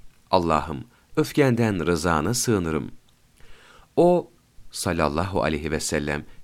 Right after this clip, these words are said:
kelimelerini özenle seçerek dua ederdi. Zira Allah subhanehu ve Teala, "Bana dua edin ki icabet edeyim."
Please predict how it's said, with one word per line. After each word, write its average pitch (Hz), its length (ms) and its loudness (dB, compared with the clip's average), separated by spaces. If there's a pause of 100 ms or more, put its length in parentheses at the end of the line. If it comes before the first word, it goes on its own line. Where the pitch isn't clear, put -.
kelimelerini 135 720 2
özenle 101 540 2
seçerek 82 560 -2
dua 73 280 0
ederdi. 69 480 -8 (460)
Zira 87 460 2
Allah 85 560 -2
subhanehu 78 760 -4
ve 69 120 -2
Teala, 69 580 -2 (480)
"Bana 120 480 0
dua 95 300 2
edin 85 260 -2
ki 95 340 -6 (440)
icabet 87 580 0
edeyim." 98 480 0